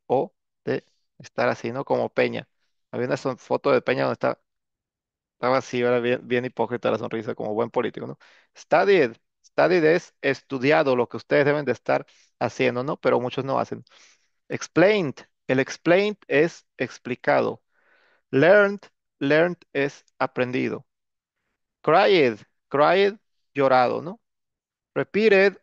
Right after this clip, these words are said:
repeated, repetido. Y visited, visited es visitado. Decided es decidido, decided, decidido. Waited, el waited es lo que a nadie le gusta ser esperado, ¿no?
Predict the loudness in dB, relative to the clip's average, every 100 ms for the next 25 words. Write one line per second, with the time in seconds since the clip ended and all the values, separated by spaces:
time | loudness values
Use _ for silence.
0 | -4 -2 0 2 2 0 -2 -4 -2 -4
1 | -4 -2 -2 -4 _ -8 -4 -2 0 0
2 | 0 -2 -4 _ _ _ -8 -8 -4 2
3 | 2 2 -2 -8 -8 -4 -2 -2 -6 _
4 | _ _ _ _ -10 0 2 4 4 4
5 | 0 _ _ _ _ _ _ 0 0 -2
6 | _ _ -6 -4 0 0 0 -2 -2 2
7 | 2 2 -4 -6 -6 -4 -4 -6 -10 -4
8 | 2 2 2 2 0 -2 _ _ _ _
9 | _ _ _ _ 0 2 4 4 4 2
10 | 2 -2 -2 0 0 0 -2 -4 -8 -4
11 | -2 -2 -2 -6 -6 -2 0 2 0 -2
12 | -8